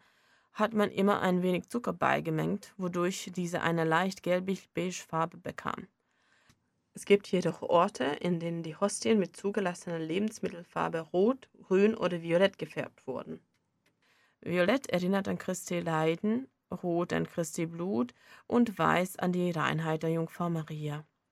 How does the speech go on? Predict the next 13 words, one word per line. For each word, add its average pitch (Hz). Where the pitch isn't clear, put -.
Kinder 262
in 254
der 185
Gemeinde 180
Mende 185
überreichten 180
ihre 165
Hostiengaben 180
mit 175
Gedichten, -
wie 156
zum 165
Beispiel: 175